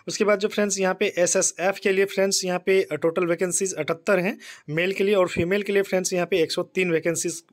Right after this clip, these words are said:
देखने को मिला है। तो यहाँ पे फ्रेंड्स टोटल मेल और फीमेल मिला के चौबीस हज़ार दो सौ पाँच वैकेंसीज, अ, देखने को मिल रहा है। उसके बाद जो फ्रेंड्स यहाँ पे अलग से जो है नारकोटिक्स कंट्रोल ब्यूरो का जो है यहाँ पे, अ,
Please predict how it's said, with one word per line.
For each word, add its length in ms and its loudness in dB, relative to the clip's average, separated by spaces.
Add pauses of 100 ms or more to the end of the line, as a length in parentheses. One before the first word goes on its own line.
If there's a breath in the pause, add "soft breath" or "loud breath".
देखने 300 -2
को 140 -2
मिला 260 -2
है। 140 -8 (840 loud breath)
तो 60 6
यहाँ 240 4
पे 100 2
फ्रेंड्स 400 2
टोटल 280 4
मेल 260 2
और 80 6
फीमेल 320 0
मिला 220 2
के 120 0
चौबीस 340 4
हज़ार 180 4
दो 160 2
सौ 160 0
पाँच 480 -2
वैकेंसीज, 640 -2
अ, 120 2
देखने 320 0
को 120 4
मिल 180 0
रहा 180 2
है। 140 0 (300 loud breath)
उसके 200 0
बाद 180 4
जो 100 2
फ्रेंड्स 320 0
यहाँ 120 2
पे 120 2
अलग 240 2
से 160 -2
जो 160 2
है 200 0
नारकोटिक्स 600 0
कंट्रोल 440 0
ब्यूरो 300 4
का 160 2
जो 160 2
है 180 0 (420 loud breath)
यहाँ 280 -2
पे, 140 4
अ, 500 2